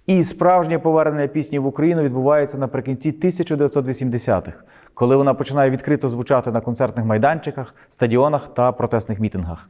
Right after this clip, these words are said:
Цікаво, що саме тоді з'явилася ще одна версія із словами "Не хилися, червона калина, маєш білий цвіт, не журися, славна Україна,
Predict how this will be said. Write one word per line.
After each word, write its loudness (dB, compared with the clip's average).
Цікаво, 2
що -4
саме 2
тоді 0
з'явилася 2
ще 2
одна 4
версія 2
із -4
словами 2
"Не 0
хилися, 2
червона 0
калина, 2
маєш 2
білий 0
цвіт, -4
не 0
журися, 0
славна 2
Україна, 0